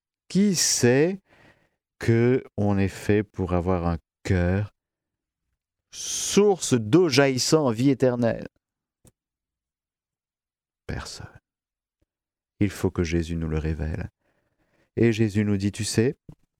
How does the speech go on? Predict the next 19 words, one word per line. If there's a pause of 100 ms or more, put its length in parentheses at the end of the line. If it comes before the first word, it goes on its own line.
(520)
tu
es
fait
pour
aimer.
Oui,
ça,
tu (220)
t'avais
compris, (180)
hein, (120)
que
c'était
quand
même
l'amour
qui
te
faisait